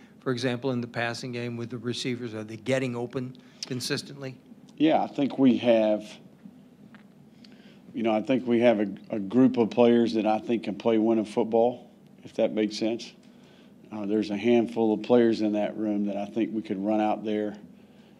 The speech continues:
Speaker 2: and we could depend on those guys. They can do their job. They can play winning football for Florida. We need more. Does that make sense?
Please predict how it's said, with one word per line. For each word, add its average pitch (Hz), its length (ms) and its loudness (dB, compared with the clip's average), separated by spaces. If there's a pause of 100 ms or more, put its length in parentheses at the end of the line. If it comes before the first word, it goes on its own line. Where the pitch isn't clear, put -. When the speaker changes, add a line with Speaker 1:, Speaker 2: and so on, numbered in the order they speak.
(160)
Speaker 2:
and 104 120 -4
we 107 80 0
could 98 200 -6
depend 107 340 0
on 101 140 0
those 101 200 -4
guys. 101 300 -4
They 110 140 0
can 101 160 -4
do 113 120 2
their 104 160 2
job. 98 460 -6
They 110 100 -2
can 104 140 -8
play 107 160 -4
winning 101 280 -4
football 101 380 -10
for 98 140 -16
Florida. 92 420 -8
We 117 200 2
need 110 260 2
more. 101 380 2 (260)
Does 92 80 -18
that 101 140 -10
make 95 200 -8
sense? 101 400 -10